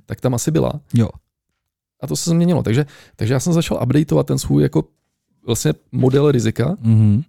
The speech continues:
Speaker 1: co se týče jako tady těchhle, eh, em,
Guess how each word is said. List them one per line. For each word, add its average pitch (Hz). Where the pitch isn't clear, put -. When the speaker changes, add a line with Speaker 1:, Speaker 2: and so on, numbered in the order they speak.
Speaker 1:
co -
se -
týče 123
jako 117
tady 117
těchhle, 120
eh, -
em, -